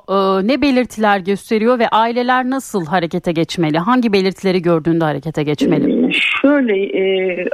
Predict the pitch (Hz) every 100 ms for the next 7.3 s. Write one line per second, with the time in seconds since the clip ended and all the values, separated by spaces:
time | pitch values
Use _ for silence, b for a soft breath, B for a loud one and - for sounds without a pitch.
0 | - 214 233 247 247 254 277 277 - -
1 | 185 185 185 - 262 285 - 233 214 -
2 | 214 208 220 220 190 190 185 185 175 165
3 | - - _ - 262 269 254 226 190 190
4 | - - 240 190 - 247 285 B B B
5 | _ - 247 269 247 - 220 - 196 190
6 | 214 240 247 233 220 - 190 202 240 240
7 | 226 220